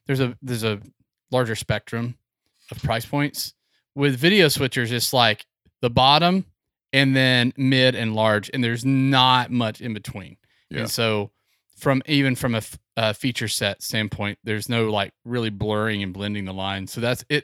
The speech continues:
Speaker 1: it is a vi-, big struggle. And at the end of the day, it's all about pieces and components that you use to manufacture things. And so it's, um, it's definitely difficult, but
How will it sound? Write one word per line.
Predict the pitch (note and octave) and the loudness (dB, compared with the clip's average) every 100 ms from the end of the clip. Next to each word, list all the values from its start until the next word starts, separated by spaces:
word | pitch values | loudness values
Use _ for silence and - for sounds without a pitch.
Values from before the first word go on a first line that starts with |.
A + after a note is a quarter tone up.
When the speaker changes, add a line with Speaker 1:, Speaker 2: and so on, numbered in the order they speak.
| D3 | -4
Speaker 1:
it | C#3+ | -4
is | D#3+ E3+ D#3+ | 2 2 2
a | |
vi-, | C3+ C3+ | 2 0
big | - B2+ B2 A2+ | -2 -6 -6 -6
struggle. | - A#2 G#2+ G2+ | -2 -2 0 -2
And | G2+ G2+ - - - - _ _ _ | -4 -6 -10 -20 -20 -20 _ _ _
at | - | -8
the | A2+ | -4
end | A#2+ | -2
of | A2+ | -2
the | A2 | 0
day, | G#2+ G#2 | 2 2
it's | G2+ - | 0 -2
all | A2+ G#2+ | -2 0
about | G2 G2 - | 0 -2 -2
pieces | G#2+ G#2 G2+ | -6 -6 -6
and | G2+ | -8
components | F#2+ - G2 G2 F#2+ - | -8 -6 -4 -4 -8 -6
that | G2+ F#2 - _ _ _ _ | -4 -4 -8 _ _ _ _
you | - G#2+ | -6 -4
use | G#2 - | -4 -6
to | A2 | -6
manufacture | G2+ F#2+ - G2 - F#2+ | -4 -4 -4 -6 -6 -12
things. | G2 F#2 F2+ | -8 -8 -8
And | F2+ - | -10 -8
so | G#2+ F#2+ - _ _ _ _ _ | -4 -4 -6 _ _ _ _ _
it's, | - G#2 - | -8 -6 -4
um, | A2+ G#2 G2 F2+ F2 - _ _ _ _ _ _ - | -2 -2 -2 -4 -10 -16 _ _ _ _ _ _ -6
it's | C3 | 2
definitely | F#3+ F#3 D3+ | 4 4 4
difficult, | C3+ - G#2+ - _ _ _ - | 2 2 -2 -4 _ _ _ -6
but | G#2+ G2 | -4 -4